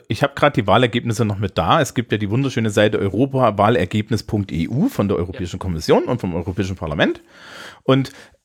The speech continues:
Speaker 1: ähm, de-, es ist fifty fifty ungefähr.
Speaker 2: Mhm.
Speaker 1: Ja, als, als, so als Mehrheiten hin und her. Äh, zum Beispiel Osteuropa ist natürlich, äh, sehr konservativ. Ne?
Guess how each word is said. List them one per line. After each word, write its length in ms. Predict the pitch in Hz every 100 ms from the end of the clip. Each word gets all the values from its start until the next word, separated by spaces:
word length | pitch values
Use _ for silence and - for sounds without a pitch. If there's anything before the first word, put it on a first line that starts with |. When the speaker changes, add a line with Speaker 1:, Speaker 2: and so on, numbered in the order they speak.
| _
Speaker 1:
ähm, 440 | 127 127 123 120 - _ _ -
de-, 240 | - 139 -
es 120 | 135
ist 140 | 190
fifty 320 | - 196 - 170
fifty 380 | 226 - 185
ungefähr. 600 | - 120 107 - 98 117 233 - - _ _
Speaker 2:
Mhm. 160 | 131 127
Speaker 1:
Ja, 240 | 110 147 - _
als, 260 | 113 113
als, 280 | - 113 -
so 340 | - 120 117
als 320 | 76 104 - - - _ _
Mehrheiten 440 | 110 127 139 135 143
hin 200 | 131 123
und 140 | 117
her. 500 | 107 104 123 156 151 -
Äh, 220 | 120 123
zum 160 | 135
Beispiel 280 | 117 139 143
Osteuropa 760 | - 190 156 131 117 120 139 139
ist 220 | 123 -
natürlich, 720 | 160 156 160 170 190 190 - _ -
äh, 200 | 135 131
sehr 360 | - - 117 117
konservativ. 920 | - 110 104 98 95 - 123 262 - _ _ _ _ _ _ _ _ _
Ne? 240 | 110 160